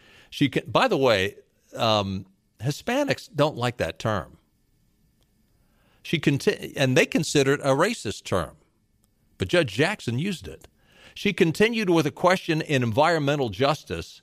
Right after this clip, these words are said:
and the impacts of the climate crisis on communities of color. Did you get that? Environmental justice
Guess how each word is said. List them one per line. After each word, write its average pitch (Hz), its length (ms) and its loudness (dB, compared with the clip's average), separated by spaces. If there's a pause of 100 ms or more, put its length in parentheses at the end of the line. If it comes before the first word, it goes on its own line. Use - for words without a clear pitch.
(160)
and 117 160 2
the 127 160 0
impacts 127 520 0
of 117 140 -4
the - 60 -6
climate 139 420 -2
crisis 147 640 -2 (400)
on 120 160 0
communities 127 640 -2
of 98 140 -8
color. - 420 -2 (1160)
Did 107 160 -6
you - 60 -12
get - 200 -2
that? 208 280 0 (920)
Environmental 196 760 2
justice 135 720 -2